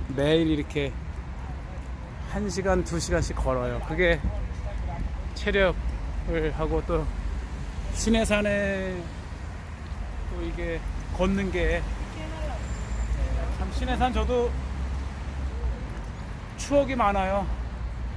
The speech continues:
집차 타고 사 박 오 일 구석구석, 구석 삼십 년 전에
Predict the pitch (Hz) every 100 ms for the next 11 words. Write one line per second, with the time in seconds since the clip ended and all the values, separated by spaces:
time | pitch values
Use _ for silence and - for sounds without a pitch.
0 | - - - - - - - - - -
1 | 220 - 220 202 196 202 196 160 170 190
2 | 175 180 185 - - 185 - 190 - -
3 | - - - - - - - - 185 269
4 | 240 262 254 208 196 170